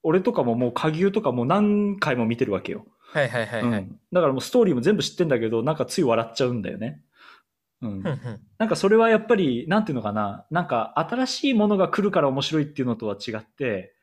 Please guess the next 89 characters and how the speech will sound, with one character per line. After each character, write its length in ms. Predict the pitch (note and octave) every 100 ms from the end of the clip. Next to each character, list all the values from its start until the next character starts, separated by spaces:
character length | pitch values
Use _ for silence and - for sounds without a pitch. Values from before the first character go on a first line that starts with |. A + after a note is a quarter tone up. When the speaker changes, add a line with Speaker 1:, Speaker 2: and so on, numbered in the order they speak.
| _ -
Speaker 2:
う 40 |
ん 60 | E3
う 560 | C3+ C3+ A#2 - -
ん。 20 | B2+ G#2+
Speaker 1:
う 40 |
ん。 40 | D#3+
な 80 | F#3+
ん 20 |
か 100 | B2+
来 180 | - B3
る 60 | G#3+
ぞ 120 | D#3
来 120 | A3+
る 80 | F#3+
ぞ 160 | C3+ C#3+
っ 40 |
て 80 | C#3+
思 160 | B2+ D#3
っ 40 |
て 120 | - B2
て 80 | A2+
面 180 | G#2+
白 260 | G#2+ A#2+ G#2
い 40 |
と 100 | F#2+
か、 380 | F#2+ F#2 F#2 F2 F3+ D3
Speaker 2:
は 160 | C#3+
い 40 | A#2+
は 140 | B2
い 60 | G#2+
は 180 | A2+
い 40 | G2
は 120 | G#2
い。 100 | F#2+
Speaker 1:
あ 80 | -
と 180 | A3 D3
は、 360 | C3+ B2 A#2+ A#2
あ 40 |
の、 140 | A#2+ A#2+
ツ 280 | - -
ッ 40 | -
コ 80 | B3+
ミ 140 | A#3+
が 80 | A3
誰 200 | F3+ G#3+
も 140 | G#3+
い 100 | G3+
な 140 | G3+ A3
い 180 | G#3+ - _
の 160 | E3+ D3
を、 460 | D3+ E3 A2+ G2+ _
こ 600 | - C3 A#2+ A#2 B2 C3+
う、 20 | _
自 140 | C3 F3
分 120 | G3+
の 100 | G#3
心 320 | - G#3 G#3
の 60 | G3+
中 220 | A3 F#3
で 80 | B2
突 160 | -
っ 80 | -
込 120 | E3+
ん 40 | D3
で 60 |
笑 300 | G#2+ G#2 G#2
う 60 | G#2+
み 120 | G2
た 80 | G2
い 60 |
な 100 | F#2+
の 120 | F2+ F#2
が 120 | F#2+
あ 60 |
る 80 | G2
と 100 | -
思 120 | F2+
う 40 | D#3+
ん 60 |
だ 60 | D3
よ。 60 | D3
Speaker 2:
う 20 |
ん 40 |
う 20 |
ん 60 | C#3 C3
う 20 |
ん 40 | B2+
う 60 | F#2+ B2 A#2
ん。 120 | A2+